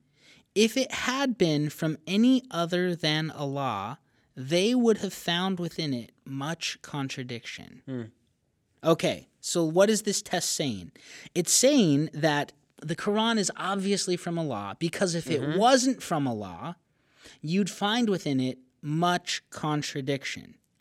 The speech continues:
Speaker 2: Right.
Speaker 1: Notice it doesn't say, "If it's from Allah, you won't find any contradiction." That's what you would expect, right? That's kind of like the standard in Deuteronomy eighteen.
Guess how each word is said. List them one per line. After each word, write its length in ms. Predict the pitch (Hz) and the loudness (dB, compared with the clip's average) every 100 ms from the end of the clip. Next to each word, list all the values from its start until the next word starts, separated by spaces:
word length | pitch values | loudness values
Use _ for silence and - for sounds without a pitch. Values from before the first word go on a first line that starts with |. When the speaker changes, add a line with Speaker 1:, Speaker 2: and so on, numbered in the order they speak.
| _ _ _ 139 | _ _ _ -2
Speaker 2:
Right. 240 | 135 127 | 0 6
Speaker 1:
Notice 320 | 208 254 247 | 8 8 6
it 100 | 247 | 6
doesn't 300 | 220 214 220 | 6 4 0
say, 500 | - 190 165 160 160 - _ _ | 2 4 6 4 0 -8 _ _
"If 160 | 190 202 | 0 4
it's 180 | 208 - | 2 4
from 220 | 240 226 | 4 4
Allah, 340 | 208 190 185 | 4 4 2
you 200 | 165 180 | 2 4
won't 240 | 202 208 - | 4 2 -2
find 320 | 175 165 156 - | 0 0 -2 0
any 280 | 214 262 | 4 4
contradiction." 920 | 208 - 120 - 98 101 - 120 113 139 | 2 -6 -8 -8 -10 -10 -6 -4 -2 2
That's 200 | 202 254 | 2 4
what 120 | 196 | 4
you 120 | 185 | 6
would 100 | 180 | 6
expect, 640 | 151 - - - 233 - - | 4 -2 -2 0 -2 -6 -2
right? 340 | 131 196 208 - - - | 0 0 -2 -18 -20 0
That's 220 | 196 202 | 0 2
kind 200 | 247 226 | 0 2
of 120 | 190 | 4
like 200 | 175 165 | 4 2
the 80 | 156 | -2
standard 540 | - 170 175 170 160 | -4 -2 0 0 0
in 200 | 135 143 | -2 -6
Deuteronomy 600 | 139 156 151 147 139 131 - | -2 -2 0 -2 -2 -4 -4
eighteen. 580 | 139 - - 156 92 | -12 -10 -8 -8 -10